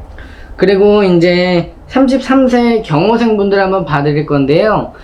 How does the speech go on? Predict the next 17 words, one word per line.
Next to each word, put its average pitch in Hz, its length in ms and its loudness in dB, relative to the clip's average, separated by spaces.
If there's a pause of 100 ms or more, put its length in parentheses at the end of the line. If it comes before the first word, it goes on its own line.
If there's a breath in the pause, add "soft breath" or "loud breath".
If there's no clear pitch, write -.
(220 loud breath)
우리 202 240 2
경호생분들은 220 1300 0 (240 loud breath)
이월 269 340 2
달에는 233 600 -2 (200)
입을 254 400 2
조금 285 320 0
조심하셔야 151 640 -2
돼. 95 200 -16 (420)
이게 226 180 2
뭔 180 240 0
말이냐면 160 920 0 (400 loud breath)
이분들 285 400 2
자체의 240 360 0
운수는 262 600 2
괜찮아. 143 560 -4 (160)
운수는 254 460 2
괜찮은데 165 880 0